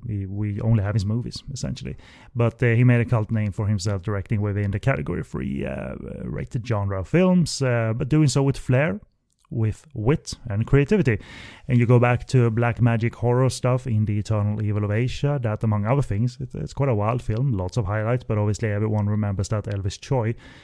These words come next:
turns into a big penis head because he's mean to a black magic magician. So he turns into a, a big, big dickhead, uh, and he still has his mustache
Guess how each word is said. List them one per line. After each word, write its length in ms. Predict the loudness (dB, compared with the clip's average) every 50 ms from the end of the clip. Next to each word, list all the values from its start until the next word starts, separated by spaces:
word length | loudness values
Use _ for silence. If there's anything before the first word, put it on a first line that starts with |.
| -20 -20 -6
turns 360 | -2 0 0 0 0 -2 -4
into 640 | -2 0 2 2 2 2 0 -2 0 0 0 0 -2
a 100 | -2 -4
big 400 | -4 -2 -2 -2 -2 -2 -4 -6
penis 440 | -4 -2 0 2 2 2 0 0 -2
head 220 | -2 -2 -4 -4 -6
because 240 | -4 -4 -2 -2 -2
he's 180 | -2 -2 0
mean 340 | 0 2 2 2 2 2 2
to 120 | 0 0 0
a 80 | 0
black 400 | 0 -2 -2 -2 -2 -4 -6 -10 -8 -4
magic 680 | -2 0 0 0 0 -2 -2 -2 -2 -4 -4 -4 -4 -4
magician. 800 | -2 -2 0 0 0 0 2 2 2 2 0 -2 -6 -8 -10 -12 -14 -18 -20 -20 -20 -20 -20 -20 -20 -20 _ _
So 360 | -2 0 2 2 2 2 2
he 140 | 2 0 2
turns 300 | 2 4 4 4 4 2
into 220 | 0 0 0 0
a, 480 | -2 -2 -2 -4 -4 -2 -2 -2 -2 -2
a 40 |
big, 320 | -2 -4 -4 -6 -6 -6 -4
big 200 | -4 -4 -2 0
dickhead, 420 | -2 -2 0 0 -2 -2 -2 -4
uh, 440 | -4 -4 -2 -2 -2 -2 -2 -4 -4 -4 -2
and 240 | 0 0 0 0 0
he 80 | 0
still 220 | -2 0 2 2 4
has 180 | 4 4 4
his 120 | 2 2 2
mustache 680 | 2 2 4 4 4 4 4 2 0 -4 -10 -14 -16